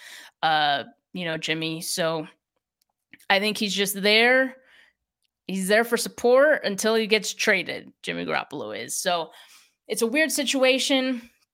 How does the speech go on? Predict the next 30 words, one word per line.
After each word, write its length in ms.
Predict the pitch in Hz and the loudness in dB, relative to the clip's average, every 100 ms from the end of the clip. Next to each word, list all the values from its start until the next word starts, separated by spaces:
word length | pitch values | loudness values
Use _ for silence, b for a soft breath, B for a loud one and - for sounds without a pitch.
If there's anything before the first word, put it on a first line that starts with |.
| - | 0
but 140 | 220 | 2
I 100 | 214 | 2
think 300 | 208 233 226 | 2 -2 -4
the, 320 | 196 202 196 _ _ _ | -2 -2 -2 _ _ _
the 80 | - | -10
keys 480 | 196 - 247 262 233 | -8 -4 0 0 0
are 140 | 208 | 0
in 140 | 208 214 | 0 -2
Trey 240 | 214 208 | -2 0
Lance's 400 | 208 208 202 196 | 0 -2 -4 -6
hands, 420 | - 208 214 214 | -4 -2 -2 -2
and 120 | 196 180 | -4 -8
it's 180 | - | -6
up 160 | 202 185 | -6 -6
to 100 | - | -12
him. 440 | 185 190 190 190 190 B B B _ | -8 -4 -2 -4 -8 B B B _
Um, 520 | 156 165 160 156 147 277 _ _ - | -10 -8 -8 -10 -14 -18 _ _ -14
and 140 | 175 | -6
I, 380 | - 196 202 - - | -2 0 0 -2 -10
I 80 | |
think 240 | 190 214 202 | -8 -6 -4
Cap, 420 | - 247 269 - - | 2 4 4 -2 -8
they 220 | 170 180 | -2 0
are 60 | 190 | 2
not 260 | 208 233 | 2 2
gonna 120 | 226 | -2
make 280 | 202 196 190 | -4 -4 -4
an 80 | 180 | -8
in-season 480 | 185 175 185 175 170 | -8 -8 -10 -10 -10
change 480 | - 175 170 170 | -6 -4 -6 -10